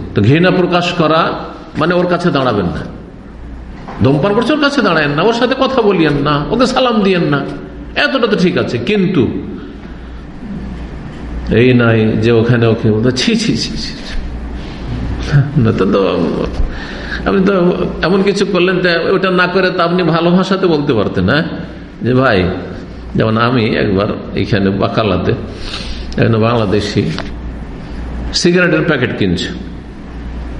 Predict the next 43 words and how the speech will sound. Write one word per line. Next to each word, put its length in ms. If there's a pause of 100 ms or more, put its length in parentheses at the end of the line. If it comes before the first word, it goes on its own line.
(180)
সিগারেটের 400
প্যাকেট 320
কিনছে। 300 (840)
এখন 160
যদি 160
ও 140
বলে 140
সিগারেট 400
হারাম 440 (340)
আর 120
ও 80
চেনে 320
না 100
আমাকে, 340 (460)
তখন 320
তো 80
অনেক 280
আগে, 220
মানে 200
দশ 120 (100)
পনেরো 200
বছর 240
আগের 180
কথা 280
বলছি, 320
কি 320
আঠারো 320
বছর 200
হয়ে 120
যাচ্ছে, 240
প্রথম 340
দিকে 160
এখানে। 220 (1500)
তো 220
ও 40
তো 140
আমাকে 220
চিনে 380
না, 100
আমাদের 260
কি 80
মূল্যায়ন 360
করবে, 240